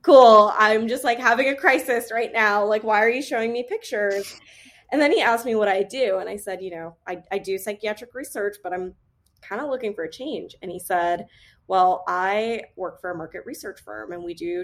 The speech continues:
tech market research. Um, what kind of skills do you have?" And I said, "Well, you know, I have the analytic skills. I had data skills." Um, at the time, I was doing a lot of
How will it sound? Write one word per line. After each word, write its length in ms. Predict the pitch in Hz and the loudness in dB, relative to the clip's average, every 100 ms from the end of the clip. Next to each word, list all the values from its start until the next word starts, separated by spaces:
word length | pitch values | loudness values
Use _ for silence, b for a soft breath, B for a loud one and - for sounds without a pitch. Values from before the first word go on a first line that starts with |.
| 180 | -8
tech 240 | - - | -14 -10
market 300 | 170 165 135 | -10 -10 -12
research. 800 | - - - - - - - - - | -14 -16 -14 -14 -14 -14 -16 -16 -12
Um, 480 | 190 185 180 175 175 - | -4 -2 -2 -4 -8 -8
what 160 | 180 | -8
kind 140 | - 208 | -2 -2
of 60 | |
skills 340 | 226 269 349 - | 4 4 4 2
do 80 | 196 | 0
you 100 | 196 | 0
have?" 380 | 165 156 165 | -6 -8 -10
And 120 | 180 170 | -10 -10
I 100 | 175 | -10
said, 440 | - 175 175 - B B B B - | -6 -4 -4 -6 B B B B 2
"Well, 400 | 208 185 185 190 | 4 4 2 -2
you 80 | 196 | -2
know, 100 | 180 | -2
I 60 | |
have 680 | 208 - 190 185 175 170 165 _ - | -6 -2 0 2 0 -2 -6 _ -4
the 140 | - | 0
analytic 480 | 185 185 240 262 254 | 0 4 6 6 4
skills. 540 | - 254 233 220 208 | 0 6 8 8 6
I 120 | 196 196 | 2 -4
had 300 | 208 180 208 | -4 -2 0
data 260 | 208 214 | 2 2
skills." 720 | 214 220 202 196 196 202 202 - | 0 0 2 2 2 0 -4 -8
Um, 200 | 185 180 | -8 -8
at 100 | - | -8
the 60 | |
time, 420 | 185 - 190 196 190 | -12 0 2 2 0
I 120 | 185 | -4
was 100 | 185 | -4
doing 180 | 190 180 | -6 -8
a 80 | |
lot 320 | 165 185 180 180 | -6 -2 -2 0
of 240 | 175 | -2